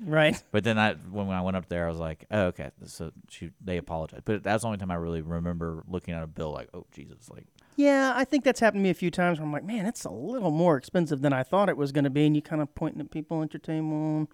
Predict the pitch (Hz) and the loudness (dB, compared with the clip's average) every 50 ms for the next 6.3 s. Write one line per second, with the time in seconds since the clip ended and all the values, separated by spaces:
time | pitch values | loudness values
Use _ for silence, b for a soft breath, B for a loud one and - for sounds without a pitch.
0 | b b b b b _ 151 135 - 156 151 - 175 - - 165 156 160 160 160 | b b b b b _ -4 -2 0 -2 0 0 -2 2 2 2 4 4 4 2
1 | 156 170 170 175 190 202 214 208 196 202 208 214 - - - 196 185 208 214 - | 2 -2 -4 -4 -2 0 0 0 2 2 2 2 0 -2 -2 2 4 4 2 4
2 | - 226 214 208 - 196 202 220 220 180 156 - b b b b b b b b | 4 4 4 4 2 2 4 6 6 6 4 2 b b b b b b b b
3 | b 185 185 196 294 277 - 277 208 226 220 185 196 190 - - 196 180 175 185 | b 4 6 6 6 6 6 2 2 2 2 2 2 0 0 2 2 4 2 2
4 | - 196 185 - 185 147 - - - 269 285 262 180 156 - - - - - _ | 2 2 2 2 0 -2 -2 -2 0 2 4 6 6 4 4 0 -8 -10 -16 _
5 | _ 208 175 175 170 170 165 - - - 269 269 240 202 - - 160 135 117 113 | _ 2 4 4 4 2 0 -4 0 4 4 6 6 4 4 2 2 2 2 0
6 | 113 - 160 147 143 | -2 0 0 0 0